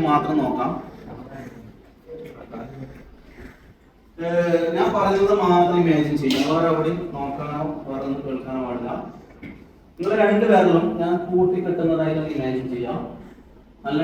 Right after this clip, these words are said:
ടൈറ്റിലുള്ള ഒരു കയർ കൊണ്ട് നിങ്ങൾ രണ്ട് വിരലും ഞാൻ കൂട്ടി കെട്ടുന്നുണ്ട്. ഈ സമയത്ത് നിങ്ങളുടെ വിരലുകൾ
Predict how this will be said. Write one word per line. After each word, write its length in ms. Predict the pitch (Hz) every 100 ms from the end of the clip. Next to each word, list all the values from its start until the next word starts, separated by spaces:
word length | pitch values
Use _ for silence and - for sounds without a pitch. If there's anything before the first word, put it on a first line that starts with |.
| 151
ടൈറ്റിലുള്ള 540 | 156 151 151 160 165 139 135
ഒരു 120 | 143 151
കയർ 240 | 139 135 139 147
കൊണ്ട് 200 | 135 127 139
നിങ്ങൾ 180 | 135 135
രണ്ട് 240 | 143 151 160
വിരലും 200 | 165 156 151
ഞാൻ 100 | 151
കൂട്ടി 180 | 143 135 139
കെട്ടുന്നുണ്ട്. 420 | 135 123 120 117 - - - - - - - -
ഈ 20 | 175
സമയത്ത് 320 | 170 160 160 165
നിങ്ങളുടെ 240 | 156 156 147
വിരലുകൾ 300 | 139 147